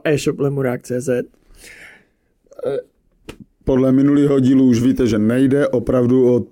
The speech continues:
Speaker 2: podporu záchranu lemurů, kteří jsou extrémně roztomilí a skvělí, ale jde o to,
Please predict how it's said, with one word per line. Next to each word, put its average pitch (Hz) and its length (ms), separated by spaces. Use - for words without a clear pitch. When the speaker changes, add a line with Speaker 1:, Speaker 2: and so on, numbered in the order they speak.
Speaker 2:
podporu 120 580
záchranu 117 1000
lemurů, 127 460
kteří 107 240
jsou 120 160
extrémně 123 380
roztomilí 127 600
a 135 60
skvělí, 127 560
ale 117 440
jde 120 220
o 117 100
to, 151 340